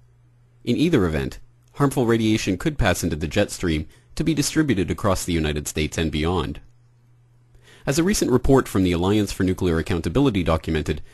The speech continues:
the site has been the disposal ground for some eighteen million cubic feet of radioactive and chemical solid wastes since nineteen forty-three, as well as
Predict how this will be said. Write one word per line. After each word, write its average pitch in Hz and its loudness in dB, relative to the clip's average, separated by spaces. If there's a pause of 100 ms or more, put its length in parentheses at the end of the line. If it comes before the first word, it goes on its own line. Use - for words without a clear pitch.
(240)
the 139 0
site 196 2
has 113 2
been 101 2
the 92 2
disposal 127 0
ground 78 0
for 85 -6
some 104 0
eighteen 131 0
million 87 0
cubic 120 0
feet - -4
of 78 -4
radioactive 90 0
and 90 -2
chemical 120 -2
solid 90 -2
wastes - -4 (200)
since - -4
nineteen 120 2
forty-three, 82 -2 (500)
as 139 0
well 160 6
as 147 6